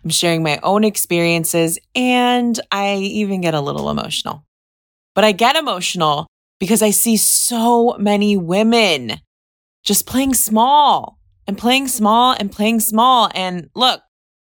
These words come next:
we all play small sometimes, but something <laughs> triggered me right before I recorded this live.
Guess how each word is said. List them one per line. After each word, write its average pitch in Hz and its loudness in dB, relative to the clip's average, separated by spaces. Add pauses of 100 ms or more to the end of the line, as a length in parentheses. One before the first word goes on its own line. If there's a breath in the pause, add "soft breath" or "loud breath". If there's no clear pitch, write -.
(180)
we 190 -4
all 220 2
play 214 -2
small 170 -2
sometimes, 147 -8 (440 loud breath)
but 170 0
something 220 0
<laughs> - -4
triggered 214 0
me 170 2
right 165 0
before 185 0
I 143 -2
recorded 165 -4
this 160 -4
live. 151 0